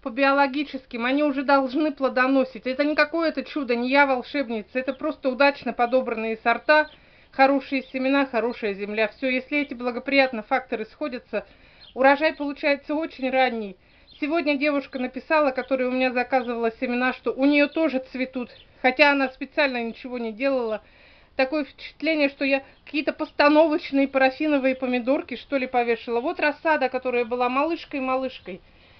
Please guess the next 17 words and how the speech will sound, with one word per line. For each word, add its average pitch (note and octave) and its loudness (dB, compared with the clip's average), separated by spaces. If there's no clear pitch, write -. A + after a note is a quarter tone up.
Если D4+ -4
у D#4+ 2
нас D#4+ 2
жара D#4+ 4
тридцать C4+ -10
градусов, A#3 -2
я C#4+ 0
её C#4 0
поливаю, B3+ 0
хорошая C4 -2
была B3 -2
рассада, B3 -4
почему D#4+ -4
бы D4 -6
ей C#4 -6
не B3+ -2
вырасти? B3 -10